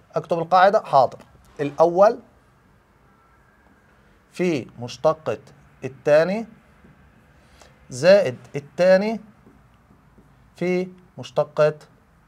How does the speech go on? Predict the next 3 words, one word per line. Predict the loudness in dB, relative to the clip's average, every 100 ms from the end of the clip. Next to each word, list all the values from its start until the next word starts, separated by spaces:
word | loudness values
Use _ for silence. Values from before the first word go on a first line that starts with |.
| _ _ _ _ _ _ -12
الأول. | -10 -10 -14 -14 -20 _ _ _ _ _ _ _ _ _ _ _
يلا | 0 0 -4 2
بلش. | 2 2 -16 -20